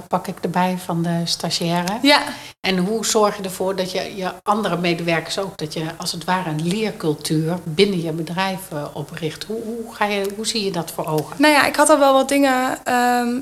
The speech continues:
Speaker 2: dingen voor mezelf opgeschreven. Als in, ehm, het lijkt me heel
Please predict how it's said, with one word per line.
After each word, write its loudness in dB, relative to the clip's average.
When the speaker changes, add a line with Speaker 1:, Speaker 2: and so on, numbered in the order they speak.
Speaker 2:
dingen 0
voor -2
mezelf 0
opgeschreven. 0
Als 2
in, 2
ehm, 2
het -6
lijkt 4
me -2
heel 2